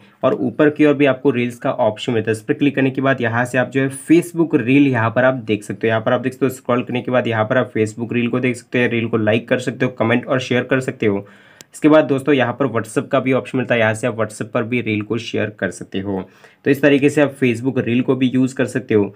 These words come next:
इसके बाद यहाँ पर इस आइकन पर क्लिक करने के बाद दोस्तों अगर आपको कोई फ्रेंड रिक्वेस्ट सेंड करता है तो यहाँ पर फ्रेंड रिक्वेस्ट में आपको रिक्वेस्ट शो करेगी।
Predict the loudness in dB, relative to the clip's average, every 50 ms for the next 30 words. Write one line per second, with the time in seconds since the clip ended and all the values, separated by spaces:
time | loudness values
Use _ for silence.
0 | -14 -20 _ _ -2 2 4 4 4 4 4 2 2 2 2 2 0 -2 -2 -2
1 | -6 -6 -4 -2 -2 -2 0 0 -2 0 -2 -4 -2 -2 -2 -2 0 0 0 0
2 | -2 0 0 0 0 0 -2 -4 -2 -2 -2 2 2 2 2 2 0 0 2 2
3 | 2 2 2 0 -2 0 2 4 4 4 2 0 -2 -6 -6 -4 -2 0 0 0
4 | 0 -2 -2 0 0 -2 -2 0 -2 -4 -2 2 2 2 2 0 -2 -2 -2 -2
5 | -4 -4 -8 -4 -2 0 0 0 0 -4 -4 -2 -2 -2 -2 0 -2 -2 -2 -2
6 | -4 -4 -2 -4 -4 -2 -2 -2 -2 0 0 0 0 2 2 0 0 0 0 -2
7 | -2